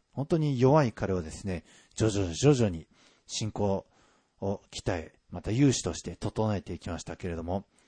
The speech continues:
それと同じですね。主はあえてこういう弱いもの、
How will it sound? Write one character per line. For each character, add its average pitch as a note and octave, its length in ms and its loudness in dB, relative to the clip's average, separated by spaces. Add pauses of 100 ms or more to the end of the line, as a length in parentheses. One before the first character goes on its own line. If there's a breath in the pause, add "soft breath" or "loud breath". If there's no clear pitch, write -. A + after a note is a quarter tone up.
(180 soft breath)
そ - 100 -6
れ F#2 60 -6
と F#2+ 180 -2
同 G2 140 -2
じ F#2 100 -8
で F#2 80 -4
す - 140 -10
ね。 E2+ 260 -8 (540 soft breath)
主 - 200 -8
は F2 260 -6
あ G#2+ 100 -2
え D#2+ 80 -8
て - 220 -16
こ - 140 -10
う F2 60 -6
い E2 60 -8
う D#2 60 -14
弱 G#2+ 320 4
い C3 80 2
も A2+ 140 2
の、 E2+ 140 -6